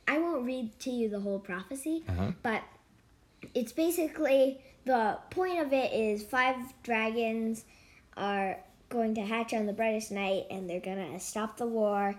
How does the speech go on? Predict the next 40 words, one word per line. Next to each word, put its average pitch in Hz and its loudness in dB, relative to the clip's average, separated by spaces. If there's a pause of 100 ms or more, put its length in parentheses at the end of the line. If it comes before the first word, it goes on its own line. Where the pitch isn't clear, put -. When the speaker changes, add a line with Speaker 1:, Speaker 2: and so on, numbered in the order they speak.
(100)
Speaker 2:
Mm-hmm. 87 -2
Speaker 1:
and 196 -4
pick 220 -6
a 233 -2
queen 202 -2 (600)
Speaker 2:
And 220 0
Speaker 1:
and 101 -4
Speaker 2:
bring 87 -2
peace 90 -2
to 92 -2
the, 98 0 (120)
the 98 0
land. 127 -2 (460)
Speaker 1:
Yeah. 214 -6 (180)
Speaker 2:
The 92 -4
land 95 0
of 104 -2
dragon. 117 -4 (240)
Speaker 1:
Pyra-, 208 -4 (240)
Pyria? 262 -2 (100)
Speaker 2:
Oh, 107 2
Pyria 92 -2
is 80 -10
the - -10
name 82 -6
of - -8
it. - -16 (120)
That's - -14
right. - -14
Speaker 1:
Mm-hmm. 202 -8 (300)
Speaker 2:
Which 95 -4
sounds 120 2
a 117 0
little 107 2
bit - -6
like 87 -6
what - -6
happens 90 -4
if - -6
you 85 -2